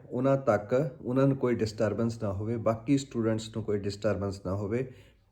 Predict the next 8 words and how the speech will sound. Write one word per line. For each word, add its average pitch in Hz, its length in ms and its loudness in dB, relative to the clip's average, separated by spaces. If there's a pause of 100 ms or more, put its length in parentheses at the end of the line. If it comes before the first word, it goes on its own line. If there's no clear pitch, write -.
(560)
ਇਸ 143 140 0
ਕਰਕੇ 131 400 4
ਉਹ 113 500 2 (360)
ਜਾਗ 110 440 4
ਕੇ, 127 540 2 (560)
ਅਹ, 113 680 -2 (800)
ਦੇਖਣ 113 460 2
ਲੱਗ 90 120 4